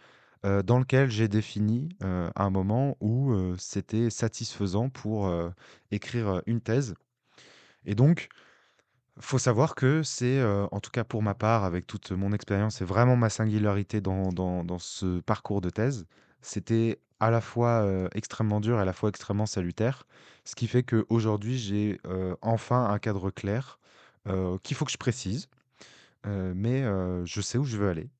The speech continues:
et hem, et voilà, je voulais tout simplement vous partager, heu, heu, cette, heu, ce moment,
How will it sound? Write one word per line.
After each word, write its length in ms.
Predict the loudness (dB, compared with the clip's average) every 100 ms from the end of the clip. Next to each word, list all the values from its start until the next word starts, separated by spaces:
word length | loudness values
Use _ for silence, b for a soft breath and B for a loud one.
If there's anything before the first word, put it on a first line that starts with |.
| _
et 200 | -6 -2
hem, 640 | -2 -2 -2 -4 -4 -6 -6
et 80 | -2
voilà, 220 | -2 -2
je 60 | -4
voulais 160 | -6
tout 160 | -8 -6
simplement 380 | -4 0 0 0
vous 120 | -4
partager, 460 | -8 -4 -4 -2
heu, 440 | -2 -2 -2 -4 -10 -14
heu, 120 | -12 -12 -12
cette, 440 | -12 -10 -10 -8
heu, 220 | -4 -4 -4
ce 200 | -6 -2
moment, 520 | 0 2 2 2 2